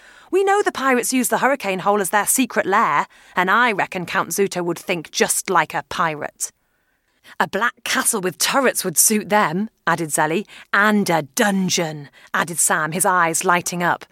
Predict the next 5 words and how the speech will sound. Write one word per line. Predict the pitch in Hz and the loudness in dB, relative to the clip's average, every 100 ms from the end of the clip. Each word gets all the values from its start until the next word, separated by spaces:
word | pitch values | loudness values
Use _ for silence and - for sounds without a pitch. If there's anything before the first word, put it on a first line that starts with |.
| - _ - - - | -20 _ -20 -16 0
"Oh, | 220 135 - 190 - | 0 0 -6 -14 -8
sorry, | 151 - 175 156 | 0 2 2 0
Zelly," | 147 147 165 - _ | -4 -4 -6 -10 _
he | - 185 | -2 0
added, | 156 175 | 2 -2